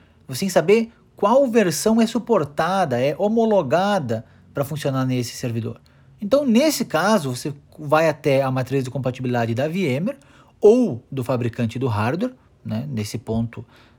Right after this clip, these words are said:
ah, tanto faz, qualquer uma das duas. Geralmente,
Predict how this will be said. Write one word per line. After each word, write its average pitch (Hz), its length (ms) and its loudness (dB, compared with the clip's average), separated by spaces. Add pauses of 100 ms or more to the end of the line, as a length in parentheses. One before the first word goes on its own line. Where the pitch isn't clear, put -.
ah, 104 320 -4
tanto 120 220 -2
faz, 131 380 -8
qualquer 117 400 -4
uma 117 180 0
das 107 180 -4
duas. 165 280 -6
Geralmente, 196 720 0